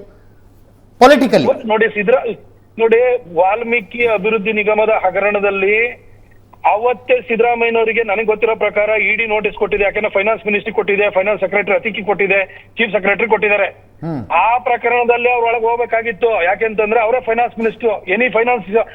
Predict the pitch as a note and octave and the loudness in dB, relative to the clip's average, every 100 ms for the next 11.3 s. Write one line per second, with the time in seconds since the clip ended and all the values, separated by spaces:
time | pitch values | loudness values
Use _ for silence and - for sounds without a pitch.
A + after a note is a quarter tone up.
0 | - - G#3 A#3+ B3+ B3 G3+ F3 B3 A#3+ | -16 -2 0 2 2 0 0 0 0 2
1 | A3 A#3 A3 G#3+ G3 A3+ C4+ - - - | 2 0 0 -2 0 2 0 -6 -12 -2
2 | G#3 B3+ A3+ G#3+ B3 - B3+ A#3 A#3 G3+ | 2 2 0 0 -2 0 0 2 0 0
3 | A#3 A3+ - B3 A#3+ A3 G3+ - - - | 2 0 2 0 0 -2 -2 -4 -16 -20
4 | - - F#3 C4 C4+ B3+ B3+ B3+ A#3 F#3 | -8 0 2 4 2 2 2 2 0 0
5 | A#3+ B3+ C4 A3+ A3+ C4 C4 B3 B3 A#3+ | 0 0 -4 0 0 2 0 2 0 0
6 | B3 A#3+ B3 A3 A3+ - - - - - | -2 0 0 2 0 -2 -14 -20 -14 -2
7 | G3 B3+ C4 B3 B3 A3+ B3+ A#3 G#3 B3+ | 0 2 0 0 0 4 2 4 -2 -2
8 | - C4 B3+ A#3+ C4 B3+ B3+ C4 C4 B3+ | 0 -2 0 0 2 2 2 0 0 -2
9 | C4 C4 C4 B3 B3 B3 B3+ A3+ G3 B3 | 0 0 2 2 2 2 2 2 2 2
10 | B3 C4 B3 A#3+ A#3 F3 - - - F3 | 2 -4 0 2 2 -2 -10 -20 -2 0
11 | B3 C4+ C4 | 0 0 4